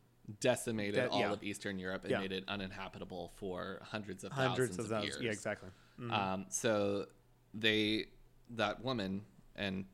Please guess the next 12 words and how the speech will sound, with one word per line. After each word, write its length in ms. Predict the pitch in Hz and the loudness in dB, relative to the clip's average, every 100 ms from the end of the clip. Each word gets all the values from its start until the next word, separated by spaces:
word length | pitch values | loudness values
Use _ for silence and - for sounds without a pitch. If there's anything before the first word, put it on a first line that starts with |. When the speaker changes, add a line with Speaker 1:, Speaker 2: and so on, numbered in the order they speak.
| - - | -16 -6
Speaker 1:
two 180 | 135 117 | 0 2
other 180 | 107 | 2
scientists 800 | - 92 90 95 95 - - - | -2 -6 -6 -6 -6 -8 -10 -12
dove 440 | - 104 101 98 95 | -6 0 2 0 -2
down 320 | 104 95 95 | -4 -4 -4
into 160 | 92 95 | -6 -6
this 200 | 95 - | -6 -4
water, 500 | 98 95 87 87 - - - - - _ _ - | 0 0 -2 -8 -10 -18 -20 -20 -20 _ _ -6
complete 420 | 107 101 110 - | -6 0 -2 0
in 120 | 104 | -2
the 80 | 101 | -2
dark, 440 | 98 95 90 - | -2 -2 -4 -8